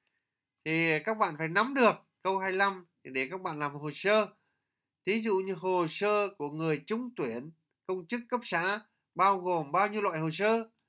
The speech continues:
Thì phương án A là năm loại hồ sơ, phương án B là ba loại hồ sơ, phương án C là bốn loại hồ sơ, phương án D là hai loại hồ sơ.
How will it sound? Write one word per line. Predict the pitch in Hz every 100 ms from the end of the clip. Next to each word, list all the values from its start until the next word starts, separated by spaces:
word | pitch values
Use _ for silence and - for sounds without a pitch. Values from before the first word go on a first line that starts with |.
| _ _ _ _ _ -
Thì | 156
phương | 190 196
án | 214 214
A | 202 214 208
là | 190
năm | 160 196 202
loại | 180 143
hồ | 147
sơ, | 139 190 214 214 202
phương | 202
án | 208 214
B | 208 208 185
là |
ba | 147 180 196
loại | 190 147
hồ | 147 139
sơ, | - 196 220 220 _ _ _ _ _ _ -
phương | 202
án | 214 226
C | 220 220
là | 214 202 165
bốn | 180 233
loại | 233 156
hồ | 151 147
sơ, | - 214 214 202 -
phương | 190
án | 208 202
D |
là | 208 202 180
hai | 190
loại | 190 156
hồ | 147
sơ. | 143 196 208